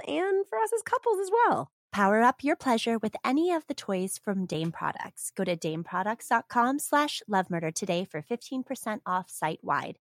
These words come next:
Speaker 2: That's code love murder to take fifteen percent off your first order at dameproducts dot com.
Speaker 1: Wife Jan had discovered him in his office incoherently babbling,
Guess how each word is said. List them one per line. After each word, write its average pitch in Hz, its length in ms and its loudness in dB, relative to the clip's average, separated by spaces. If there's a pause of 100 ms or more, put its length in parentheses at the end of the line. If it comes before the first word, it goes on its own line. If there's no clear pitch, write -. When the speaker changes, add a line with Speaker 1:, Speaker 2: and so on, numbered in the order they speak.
(160)
Speaker 2:
That's 277 220 2
code 185 340 2
love 196 220 4
murder 170 300 0
to - 120 -8
take 185 280 -2
fifteen 262 420 0
percent 285 400 -2
off 196 340 0
your 175 100 -4 (120)
first 302 320 0
order 208 320 0
at 165 140 -4 (180)
dameproducts 185 960 -2
dot - 220 0
com. 320 380 0 (920)
Speaker 1:
Wife 185 380 6
Jan 185 440 6
had 160 600 4
discovered 175 520 2
him 170 280 6
in 165 180 4
his 165 240 4
office 165 600 4
incoherently 180 1200 2
babbling, 156 680 0